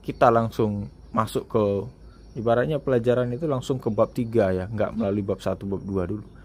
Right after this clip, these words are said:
ya kita pusing apa yang mau dikerjain gitu kan. Nah, makanya kita harus di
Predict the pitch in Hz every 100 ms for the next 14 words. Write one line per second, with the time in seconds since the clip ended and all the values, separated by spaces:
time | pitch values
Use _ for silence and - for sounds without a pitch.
0 | - - - 110 147 160 151 151 147 104
1 | 107 113 110 95 92 92 95 98 90 87
2 | 90 - - - 196 - - - - -
3 | 104 95 113 127 123 127 113 113 101 98